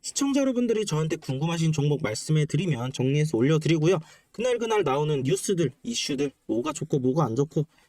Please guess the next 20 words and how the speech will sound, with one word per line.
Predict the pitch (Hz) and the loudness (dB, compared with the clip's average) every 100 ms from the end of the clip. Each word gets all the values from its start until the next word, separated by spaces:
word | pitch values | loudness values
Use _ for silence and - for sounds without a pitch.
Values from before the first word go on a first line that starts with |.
| - | -2
미국이 | 143 180 233 185 | 0 2 2 2
어떻고 | 120 - 165 - 113 123 | 0 0 -2 0 2 2
유럽이 | 120 139 175 139 | 2 2 2 2
어떻고 | 117 147 - 170 156 - - | 0 -2 0 0 0 -8 -16
손 | - 233 | -4 0
아프게 | 240 - 185 185 160 | 0 0 0 2 0
밤잠 | - 123 143 | -2 0 0
설쳐가면서 | 147 202 202 196 - 151 151 120 | 2 0 2 0 2 2 2 0
계속 | - 139 190 151 | 2 2 2 2
올려드리고 | 123 160 139 147 | 2 2 0 2
있습니다. | 98 - 175 156 101 - _ - - | 0 0 0 0 -2 -8 _ -20 -4
그래서 | - 240 214 | 0 4 4
우리 | 190 | 2
구독자 | - 196 - | 2 0 2
여러분들이 | 156 165 156 139 117 | 2 4 2 2 2
많이 | 101 113 175 | 0 2 2
도움돼서 | 147 135 127 113 147 | 2 2 0 0 -2
이렇게 | - 117 107 | -2 -2 -2
수익 | - 202 190 | 0 0 2
봤다고 | 143 151 117 107 139 | -2 0 -2 0 -2